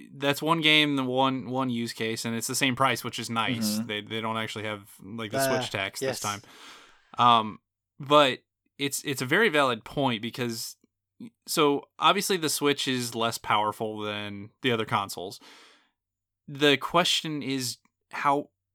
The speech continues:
Speaker 1: you have to weigh that versus the convenience of the Switch
Speaker 2: Mm-hmm.
Speaker 1: because, it, you know, this is the first home console that you can take on a plane without a big backpack full of stuff, you know,
Speaker 2: Right.
Speaker 1: it, or you can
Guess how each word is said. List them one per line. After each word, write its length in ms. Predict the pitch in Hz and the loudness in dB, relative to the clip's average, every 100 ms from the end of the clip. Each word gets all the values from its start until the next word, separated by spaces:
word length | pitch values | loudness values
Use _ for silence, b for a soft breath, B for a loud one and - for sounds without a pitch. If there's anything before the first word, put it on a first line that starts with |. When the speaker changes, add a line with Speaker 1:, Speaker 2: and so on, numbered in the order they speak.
| _ _ _ _ _ _ 156 160 - | _ _ _ _ _ _ -14 -14 -12
Speaker 1:
you 340 | 156 160 151 | -12 -8 -6
have 260 | 139 185 190 | 0 0 0
to 120 | 175 | 0
weigh 380 | 139 131 143 135 | 0 2 2 2
that 320 | 117 123 117 | 0 0 0
versus 380 | 113 117 - 110 | -2 -2 -2 -2
the 120 | 117 | -4
convenience 640 | 117 120 113 117 110 107 104 | -2 -2 0 -2 -2 -4 -6
of 80 | |
the 40 | 98 | -6
Switch 340 | - 110 104 | -4 -2 0
Speaker 2:
Mm-hmm. 100 | 101 | 0
Speaker 1:
because, 500 | 107 117 110 107 - _ _ _ _ - | 0 -2 -4 -4 -8 _ _ _ _ -10
it, 200 | 131 - | -8 -4
you 100 | 165 | -2
know, 140 | 135 120 | 0 0
this 180 | 165 | 0
is 140 | 190 147 | 0 -2
the 100 | 151 | -2
first 540 | 151 151 139 - - b b b b b b _ _ - | 4 4 4 -4 -8 b b b b b b _ _ -4
home 520 | 139 135 139 139 127 | 2 4 4 2 -2
console 680 | - 135 123 120 - 117 113 | 0 4 4 4 0 2 2
that 280 | 110 107 101 | 0 -2 -4
you 180 | - 117 | -6 -6
can 440 | 113 123 113 110 98 | -4 -4 -4 -4 -6
take 320 | - 110 117 | -4 -2 0
on 180 | 110 107 | 0 0
a 60 | |
plane 500 | - - 131 113 104 | -6 -2 2 2 0
without 340 | 101 - 104 101 | -4 0 0 0
a 60 | |
big 300 | 101 104 104 | -4 -6 -4
backpack 500 | 101 92 - 107 92 | -4 -4 -4 -4 -4
full 240 | - 101 95 | -6 -8 -6
of 60 | |
stuff, 420 | - 117 92 - | -4 -4 -4 -6
you 100 | 120 | -4
know, 220 | 120 117 113 | 0 2 2
Speaker 2:
Right. 120 | 113 | 0
Speaker 1:
it, 120 | 113 _ _ B B B - | -6 _ _ B B B 0
or 380 | 117 117 110 | 4 6 6
you 180 | 110 113 | 4 -2
can 500 | - 113 107 107 107 | -2 -4 -2 -6 -8